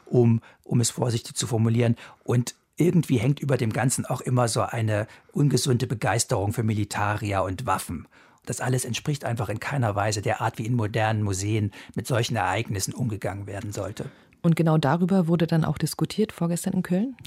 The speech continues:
Speaker 1: Ja und nein. Die Konferenz soll ja ein Schritt in eine bessere Zukunft sein. Und an dieser Zukunft sollen natürlich auch die Beteiligten und in der Eifel und die Einwohner und die Hobbyhistoriker beteiligt werden. Wie schwierig das wahrscheinlich werden wird,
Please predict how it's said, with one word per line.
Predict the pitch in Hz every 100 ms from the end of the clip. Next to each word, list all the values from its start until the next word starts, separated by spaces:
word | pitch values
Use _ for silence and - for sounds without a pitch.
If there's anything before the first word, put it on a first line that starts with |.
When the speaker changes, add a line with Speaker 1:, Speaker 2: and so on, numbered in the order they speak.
| - - - - -
Speaker 1:
Ja | 135 156
und | 147
nein. | 123 117 95 - -
Die | -
Konferenz | - 110 107 120
soll | - 139
ja | 123
ein | 104 98
Schritt | - 123
in | 117 98
eine | 98 104
bessere | 113 - - -
Zukunft | - - 127 -
sein. | - 127 110
Und |
an | 98
dieser | 127 123 123
Zukunft | - 117 123 107 -
sollen | 120 113
natürlich | 107 - 127 131 120 123
auch | 131
die | -
Beteiligten | - 98 131 101 101 - 101 104
und | 104 - _ - -
in | -
der | 113 92
Eifel | 123 - 101
und | 95 -
die |
Einwohner | 104 104 101 98 101 107
und | 104 -
die | 104 113
Hobbyhistoriker | 120 - 117 107 104 104 -
beteiligt | - - 113 107 104 98
werden. | 90 98 - - - - - - _ _ _ _
Wie | - 110
schwierig | - 147 262 -
das | 113 -
wahrscheinlich | 131 - 110 104 113
werden | 156 180 123
wird, | 147